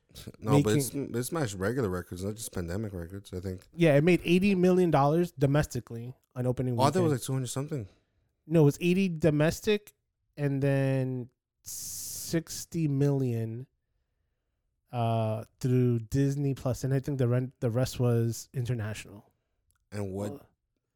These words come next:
Speaker 1: what compared to
Speaker 2: The, the one that was the most highest was, um,
Speaker 1: Fast
Speaker 2: Fast and
Speaker 1: Nine?
Speaker 2: Fast Nine.
Speaker 1: Yeah.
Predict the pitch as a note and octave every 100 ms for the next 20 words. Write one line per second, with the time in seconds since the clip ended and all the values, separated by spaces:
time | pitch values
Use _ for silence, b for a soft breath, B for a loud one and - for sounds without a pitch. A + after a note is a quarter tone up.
0 | _ - G#2 G#2+ G2+ G#2+ G#2 G2+ G2 -
1 | F#2+ F#2+ F#2 F2+ F2+ F2+ E2+ C#3+ C#3 C3+
2 | C3+ C3+ C3 B2+ C#3 C#3+ C3+ B2+ A2+ B2+
3 | B2+ D3 C#3+ D3 C#3 C3+ - B2 A#2 A2+
4 | A#2 A2 A2 G#2+ G#2 G#2 - - G2+ C3+
5 | G2+ G2+ G#2+ G#2+ - A#2+ A#2 A#2+ A#2 G#2+
6 | G2+ A#2 G#2 G2 A2